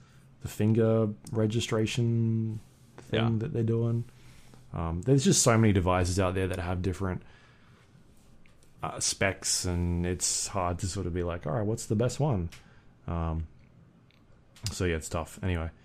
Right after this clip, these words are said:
Speaker 1: hopefully people that want it will get it. I, I, I, what I don't wanna see is happen is these things sell out and then they end up on, like, eBay for three times as much or something like that. Hopefully they've got something in place to, to stop that, and it's not just a,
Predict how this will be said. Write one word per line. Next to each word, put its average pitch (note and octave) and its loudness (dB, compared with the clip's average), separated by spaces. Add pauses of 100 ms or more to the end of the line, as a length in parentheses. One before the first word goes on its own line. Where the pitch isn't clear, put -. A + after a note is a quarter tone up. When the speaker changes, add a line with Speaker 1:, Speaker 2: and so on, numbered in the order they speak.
(760)
Speaker 1:
hopefully G2 0 (960)
people F2+ -2
that E2+ -4
want F2 -4
it F2 -6
will E2 -8
get E2 -4
it. E2 -6
I, G#2 -2
I, B2 0 (200)
I, - 0
what C3 8
I C3+ 10
don't A#2 8
wanna G2+ 6
see G#2 2
is F2+ 0
happen F#2+ 0
is E2+ -2
these F#2+ 0
things F#2 0
sell F2+ -4
out F2+ -2
and F2 -2
then F2 -4
they F2+ -4
end F2+ -4
up F2 -4
on, E2+ -2
like, E2+ -6
eBay F2 -2 (600)
for F2+ -2
three F#2 -2
times E2 -2
as E2 -4
much E2+ -6
or - -12
something - -8
like - -8
that. - -8
Hopefully G#2+ 0
they've F#2+ 4
got E2 -4
something - -6
in E2+ -4
place - -6
to, F#2+ -6 (580)
to - -10
stop - -2
that, E2+ -4
and - -6
it's - -10
not G#2 -4
just - -6
a, F2 -4